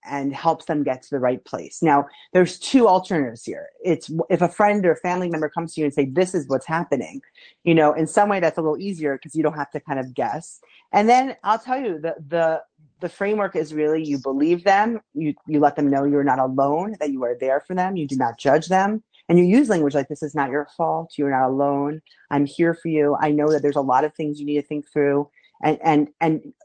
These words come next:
in the same way we do this on the hotline, you can't tell them what to do, right? You won't tell them what to do. And if, and, and typically it takes a very long time for people to make decisions. So you're not judging them for returning back to the home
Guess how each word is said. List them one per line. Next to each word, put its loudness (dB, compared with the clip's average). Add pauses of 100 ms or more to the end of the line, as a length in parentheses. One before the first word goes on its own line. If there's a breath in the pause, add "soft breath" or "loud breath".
in 4
the 6
same 0
way 2
we 0
do -4
this -4
on -2
the -2
hotline, -4
you -8
can't -12
tell -2
them -4
what -6
to -10
do, -4
right? -2
You -6
won't -6
tell -6
them -4
what -8
to -10
do. -2 (380 soft breath)
And 2
if, 0 (300)
and, -2
and -4
typically 0
it -4
takes -4
a -2
very 2
long 0
time -4
for -20
people 0
to -4
make 0
decisions. -4
So 0
you're 6
not 2
judging 0
them 0
for -4
returning -4
back -2
to -20
the -4
home -2